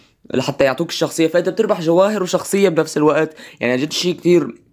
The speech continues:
ممتاز. يعني مثل ما شايفين حاطين لك توب أب صفر لواحد دايموندز in to-، آه،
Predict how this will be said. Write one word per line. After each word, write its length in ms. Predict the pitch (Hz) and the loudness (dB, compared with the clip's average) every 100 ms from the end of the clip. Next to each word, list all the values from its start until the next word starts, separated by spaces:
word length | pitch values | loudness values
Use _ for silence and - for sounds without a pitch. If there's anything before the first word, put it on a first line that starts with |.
| _ | _
ممتاز. 600 | 135 131 123 147 147 135 | 0 0 2 2 2 0
يعني 360 | 127 117 117 117 | -4 -4 -2 -4
مثل 180 | 120 151 | -2 -2
ما 80 | 143 | -2
شايفين 280 | 139 160 | -2 -4
حاطين 240 | 160 147 160 | -6 -2 -2
لك 100 | 156 | 0
توب 220 | 175 - | -2 0
أب 200 | 160 151 _ _ _ | -2 -2 _ _ _
صفر 320 | - 175 180 | -8 -4 0
لواحد 460 | 165 156 160 160 143 | 2 2 0 -2 -2
دايموندز 360 | 147 151 147 | 0 0 -2
in 220 | - 139 127 147 | -4 -4 -2 0
to-، 80 | 120 | 2
آه، 380 | 127 113 107 | 4 4 2